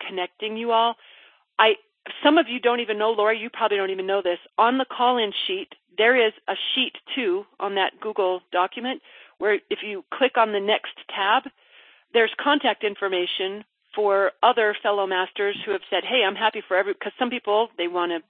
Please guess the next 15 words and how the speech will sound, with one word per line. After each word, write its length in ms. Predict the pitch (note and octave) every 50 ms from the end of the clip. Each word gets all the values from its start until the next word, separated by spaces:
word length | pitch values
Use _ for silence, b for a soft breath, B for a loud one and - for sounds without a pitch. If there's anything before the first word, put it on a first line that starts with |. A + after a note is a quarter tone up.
| _ _ _ _ E3+ _
be 140 | - F#3 F3+
anonymous 400 | E3+ F3 E3+ E3+ F3+ F#3 G3 G3+ -
and 100 | F#3 E3+
private, 380 | - - E3 E3+ F#3 A3 A3+ - b b b b b -
but 140 | F3+ -
most 400 | - F3+ F3+ G#3 C#4 D#4 - -
of 80 | A#3 F#3
you 100 | G3 G3
are 80 | F#3+ F#3+
all, 260 | F3+ F3+ F3 F3+ E3+ E3
"Yeah, 300 | D#3+ G#3 - G4+ A#4+ D4 G#3+
let's 140 | A3 A3+ -
make 180 | B3 C4+ - - - -
friends." 400 | B3 D4 G#4 A4+ C4+ G#3 F#3 - B B B B B B B B B -
And 360 | G3 A3 A3 G#3+ G#3+ G#3+ -